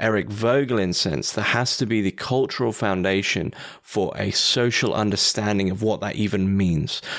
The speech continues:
So what is the foundation, the will to order, which has already been put in place, and where has that come from to allow the machine age and the machinizations to take place? Okay. Um, the eighteenth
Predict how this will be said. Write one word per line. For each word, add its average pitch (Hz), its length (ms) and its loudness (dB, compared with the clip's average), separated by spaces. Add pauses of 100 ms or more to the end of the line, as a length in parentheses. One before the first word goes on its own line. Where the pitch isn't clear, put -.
So - 160 0
what 160 220 2
is 180 120 0
the 156 100 0
foundation, 104 800 0
the 101 80 0
will 110 300 2
to 113 220 -2
order, 104 340 2
which 90 200 -2
has - 120 -8
already 131 280 2
been 113 220 0
put - 200 -4
in 98 160 2
place, 95 520 -2
and 98 120 2
where 110 100 4
has 107 140 0
that - 180 -8
come 180 300 -2
from 90 320 -2 (340)
to 113 240 2
allow 101 300 2
the 104 80 2
machine 110 480 2
age 101 420 0
and 104 160 0
the 95 60 2
machinizations 98 1200 0 (420)
to 95 500 2 (320)
take - 240 -2
place? - 380 -16 (520)
Okay. - 260 -4 (1080)
Um, 127 340 0 (560)
the - 240 -2
eighteenth 156 600 -2